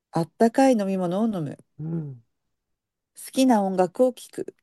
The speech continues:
Speaker 2: うん。
Speaker 1: 信頼できる人と話す。
Speaker 2: うん。
Speaker 1: ペットと触れ合う。
Speaker 2: うん。
Speaker 1: 自然の中を散歩する。優し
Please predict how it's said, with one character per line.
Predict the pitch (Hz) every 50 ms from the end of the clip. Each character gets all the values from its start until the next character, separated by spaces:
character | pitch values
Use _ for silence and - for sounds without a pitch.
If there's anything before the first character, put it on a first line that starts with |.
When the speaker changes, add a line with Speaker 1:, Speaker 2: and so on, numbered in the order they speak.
| _ _ -
Speaker 2:
う | 131
ん。 | 127 _ _ _ _ _ _ _ _ _ _ _ _ _ _ _ _ _ _
Speaker 1:
信 | - - - - 214 220 214
頼 | 214 214 214 202
で | 202 196
き | - - 202
る | 196
人 | 190 - - 196
と | 185 - 262
話 | - 240 165 156 147 -
す。 | - - - - - _ _
Speaker 2:
う | 131
ん。 | 131 131 120 _ _ _ _ _ _ _ _ _ _ _ _ _ _ _ _ _ _ _ _ -
Speaker 1:
ペ | - 247
ッ | 240 -
ト | - 226 220
と | - 277
触 | 269 - - 165
れ | 147 135 -
合 | 82 - -
う。 | - _ _ _ _ 139
Speaker 2:
う |
ん。 | 131 110 _ _ _ _ _ _ _ _ _ _ _ _ _ _ _ _
Speaker 1:
自 | - - - 160
然 | 165 175 175
の | 170 170
中 | 170 170 156 - 165
を | 196 220
散 | 220 - 185 156
歩 | 143 - 147
す | - - -
る。 | - - - - _ _ _ _ _ _ _ _ _ _ _ _ _ _ _ _ _ - - - _ _ _ _ _ _ _
優 | - 170 170 165 247 269 285
し | - - 320 311 302 302 302